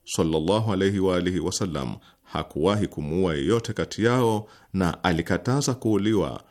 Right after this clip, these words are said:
hadi pale mtu anapokuwa na elimu kama ya Khidhre, ambaye alimuua mtoto mmoja baada ya kupewa amri hiyo na Mwenyezi Mungu, kama kinavyosema kisa hicho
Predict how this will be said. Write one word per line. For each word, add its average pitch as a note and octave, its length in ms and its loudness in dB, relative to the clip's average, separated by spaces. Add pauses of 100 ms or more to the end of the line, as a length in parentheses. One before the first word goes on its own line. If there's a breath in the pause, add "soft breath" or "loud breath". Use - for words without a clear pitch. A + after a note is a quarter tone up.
hadi C#2+ 220 -6
pale D#2 340 -2
mtu C3+ 500 -4
anapokuwa G#2 840 0 (220 loud breath)
na F#2+ 200 0
elimu F#2 580 2 (320)
kama E2+ 320 0
ya C#2+ 140 -2
Khidhre, B1+ 680 -4 (420)
ambaye D#2 400 -2
alimuua E2 800 0
mtoto A2+ 340 0
mmoja G2 520 -2
baada C2+ 260 -2
ya D#2+ 60 0
kupewa E2+ 440 -4
amri F2 280 0
hiyo F#2 180 -2
na C2+ 100 -8
Mwenyezi D2+ 340 -4
Mungu, A2 480 -2 (360 loud breath)
kama F2 300 -2
kinavyosema G2+ 800 0
kisa - 300 -2
hicho F#2 440 -2